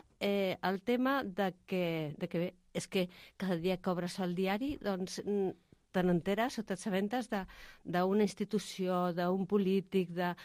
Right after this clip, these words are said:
d'una persona que s'ha estat enriquint malgrat que la seva actuació no ha estat la que havia de ser. I no es demana cap tipus de responsabilitat. O sigui, ja,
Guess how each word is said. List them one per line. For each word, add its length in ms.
d'una 220
persona 400
que 180
s'ha 220
estat 400
enriquint 640
malgrat 480
que 160
la 80
seva 240
actuació 400
no 100
ha 60
estat 240
la 80
que 160
havia 160
de 80
ser. 240
I 240
no 160
es 80
demana 400
cap 160
tipus 240
de 140
responsabilitat. 800
O 80
sigui, 240
ja, 140